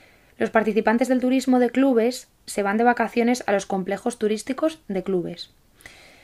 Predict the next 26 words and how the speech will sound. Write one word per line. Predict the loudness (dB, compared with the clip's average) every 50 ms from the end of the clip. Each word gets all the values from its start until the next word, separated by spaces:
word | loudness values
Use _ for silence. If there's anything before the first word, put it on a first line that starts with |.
| _ _ _ -4
En | -2 0
el | 2
turismo | 2 2 2 4 4 4 4
de | 6 6
masas, | 4 4 2 2 2 2 2 0 -4 -10 _ _ _ _ _ -8
los | -4 -4 -4 -2
turistas | -2 -2 -2 0 0 0 2
individuales | 4 4 4 4 4 4 6 6 4 4 2 -4 -8 -14 _ _
y | -8 -6
grupales | -4 -4 -2 0 0 2 2 2 0 -2 -6 -16 _ _ -12
se | -8 -6 -4
concentran | -4 -4 -4 -4 -4 -4 0 2 2 2 2
en | 2 -2
un | -4 -6 -6
solo | -4 -2 0 0 0
lugar. | 0 -2 -2 -4 -8 -10 -12 _ _ _ _ _ _ _ _ -20 _ _ _ _ _ _ _ _ -2
De | 0 0
acuerdo | 2 4 4 4 4 2 2
con | 4 4
la | 4
agrupación | 4 2 2 2 0 0 0 2 2 2
de | 2 2
turistas | 2 0 0 0 -2 -2 -4 -6 -6
según | -4 -4 -4 -2 -2 -2
su | -2 0 2
edad, | 4 4 2 2